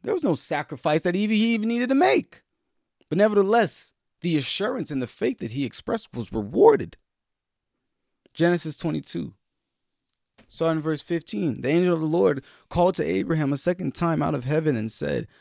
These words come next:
"By myself I have sworn, says the Lord, because you have done this thing and have not withheld your son, your only son, blessing I will bless you,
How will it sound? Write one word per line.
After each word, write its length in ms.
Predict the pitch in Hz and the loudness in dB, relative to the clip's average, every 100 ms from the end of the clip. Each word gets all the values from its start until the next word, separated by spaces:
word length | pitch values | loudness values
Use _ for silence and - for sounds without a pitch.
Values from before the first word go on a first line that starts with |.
| _ _ _ | _ _ _
"By 280 | 110 135 160 | 0 2 4
myself 580 | 180 165 151 - 165 151 | 2 -2 -2 0 0 2
I 140 | 127 | -2
have 220 | 147 139 | -2 -6
sworn, 480 | - - 143 160 151 | -8 -6 -4 -4 -4
says 260 | - 143 143 | -4 -6 -4
the 120 | 139 | -4
Lord, 440 | 143 147 113 92 - _ _ _ _ _ _ _ _ _ _ | 0 2 2 0 -6 _ _ _ _ _ _ _ _ _ _
because 400 | - - 180 165 | -8 2 2 4
you 120 | 165 | 0
have 260 | 156 143 107 | -2 -2 -2
done 300 | 131 160 170 | -2 -2 -2
this 260 | 139 156 - | -2 -4 -6
thing 560 | - 143 110 98 92 _ _ _ _ _ - | -4 -2 -2 -6 -16 _ _ _ _ _ -10
and 120 | 110 | -8
have 120 | 104 | -4
not 220 | 131 151 | -2 -2
withheld 440 | 135 110 127 160 139 | -2 -4 -4 -4 -4
your 140 | 147 | -6
son, 380 | 143 - 139 104 | -6 -4 -4 -2
your 180 | 107 113 | 0 2
only 280 | 170 208 113 | 2 2 -2
son, 360 | - 71 - _ _ _ _ _ _ _ _ _ _ - | -6 -14 -18 _ _ _ _ _ _ _ _ _ _ 0
blessing 560 | 143 156 135 101 92 - | 0 2 -2 -4 -6 -10
I 100 | - | -6
will 140 | 98 92 | -4 -4
bless 380 | 101 104 - | -4 -6 -8
you, 180 | 78 92 | -12 -16